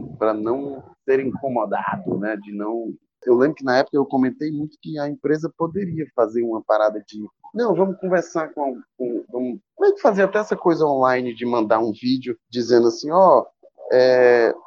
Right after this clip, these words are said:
Só con-, só converse o, o necessário." Podia ter feito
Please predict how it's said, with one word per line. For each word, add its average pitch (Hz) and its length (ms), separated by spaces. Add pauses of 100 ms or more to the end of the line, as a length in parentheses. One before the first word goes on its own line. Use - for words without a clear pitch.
(240)
Só 269 260
con-, 196 220
só 226 180
converse 208 720 (120)
o, 147 300
o 143 60
necessário." 135 880 (220)
Podia 208 320 (120)
ter 170 140 (220)
feito 139 560